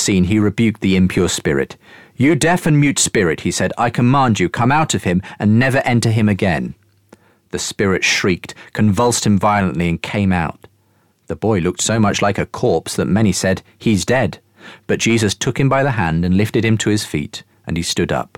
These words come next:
After Jesus had gone indoors, his disciples asked him privately, "Why couldn't we drive it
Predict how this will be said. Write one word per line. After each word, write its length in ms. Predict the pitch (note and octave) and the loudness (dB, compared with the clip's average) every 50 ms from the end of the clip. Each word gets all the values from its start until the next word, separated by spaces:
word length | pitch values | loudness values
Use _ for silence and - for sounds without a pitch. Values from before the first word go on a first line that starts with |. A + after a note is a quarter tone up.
| - _ _ _ _ _ _ _ _ - - - - - _ _ - | -20 _ _ _ _ _ _ _ _ -20 -20 -20 -20 -20 _ _ -2
After 260 | - F2+ - - - | -2 -2 -2 -2 -4
Jesus 400 | F2 - A#2 B2 B2+ C3 B2+ A#2+ | 0 0 2 2 2 2 2 0
had 140 | C3 A2+ F#2+ - | 0 0 0 0
gone 120 | A#2 A#2 | 0 2
indoors, 480 | A#2 A2 G#2 F#2 A2+ G#2+ A2 A#2 B2 - | 2 2 2 2 2 2 2 2 2 0
his 160 | - A2 F#2 - | 0 -2 -2 -2
disciples 460 | G#2 - - A#2 A#2 A2 - A#2 G2 G#2+ | -2 0 0 0 0 0 -2 -2 0 0
asked 240 | F#2+ F2+ F2 - | 0 0 0 -2
him 80 | G#2 G2+ | -4 -4
privately, 640 | - - - B2+ B2+ A#2 - - - D2 D2 - _ _ - _ _ _ _ - | -2 -2 -4 -2 -2 -2 -4 -6 -6 -8 -10 -10 _ _ -20 _ _ _ _ -8
"Why 160 | - C3 D#3+ | -4 -2 -2
couldn't 340 | - - - C#3+ D3+ D3 - A#2+ | -2 -2 0 0 0 2 2 2
we 120 | C3+ D#3 D#3+ | 2 2 2
drive 320 | C3+ A2 F#2 E2 D#2 - | 2 2 0 0 0 -2
it 120 | - - | -4 -4